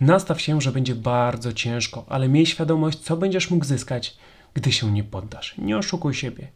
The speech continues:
Jak jest trzydzieści pięć stopni, będzie mega ciężko dla twojego umysłu, dla twojego ciała. Ale ty masz myśleć o tym,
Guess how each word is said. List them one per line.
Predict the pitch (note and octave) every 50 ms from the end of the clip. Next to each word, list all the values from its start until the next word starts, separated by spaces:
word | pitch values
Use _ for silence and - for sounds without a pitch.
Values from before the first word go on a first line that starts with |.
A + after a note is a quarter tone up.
| _ - -
Jak | - - E3 E3
jest | F3 F3+ F3 F3 - - - - - -
trzydzieści | - - F3 E3 E3+ E3 E3 -
pięć | - F3+ E3+ E3
stopni, | E3 - E3 D#3+ - D#3+ D#3 D#3 D3+ D#3 - - - - -
będzie | D#3 D3 C#3+ C#3 C3 C#3+ C#3
mega | C#3 C#3 C3+ C3+ B2+ A2+
ciężko | - C#3 B2+ A#2 - - C3+ B2+
dla | A#2+ - C#3+ C#3+
twojego | C#3+ - - E3+ D#3+ C#3+ D#3
umysłu, | C#3+ C3+ D3 C#3 C3+ - - C#3+ C3 B2+ C3 - -
dla | D3 C3+ C3 A2
twojego | - - A#2+ A2+ G#2+ G#2+
ciała. | G#2 - A#2+ G#2 G#2+ - - _ _ - _ _ _ _ _ _ - -
Ale | - C3+ A2+ G#2+
ty | G#2+ - D#3 D#3+
masz | E3 E3 D#3+ -
myśleć | D#3 D3+ - D#3 C#3+ -
o | - - C#3+ -
tym, | - C3 C3 C3+ C3+ C3+